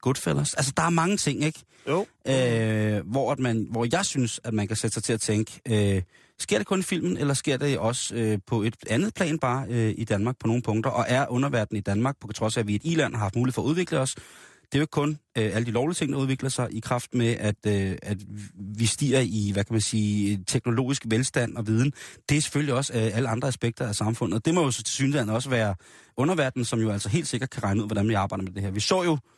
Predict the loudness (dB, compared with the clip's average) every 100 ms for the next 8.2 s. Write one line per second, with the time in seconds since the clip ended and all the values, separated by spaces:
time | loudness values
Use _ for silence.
0 | _ _ -2 0 2 0 -2 -2 0 2
1 | 0 0 0 0 -2 -2 -2 -2 0 -2
2 | -4 -4 -2 0 -2 -4 -14 -20 _ _
3 | 0 2 4 2 0 0 0 0 -2 0
4 | 0 2 2 2 0 0 -2 -2 -4 -6
5 | -4 -2 -2 -2 0 -2 -2 -4 -4 -8
6 | -8 0 2 2 -2 _ 0 0 2 0
7 | 0 -2 0 -2 0 -2 -2 -4 -6 -4
8 | 0 0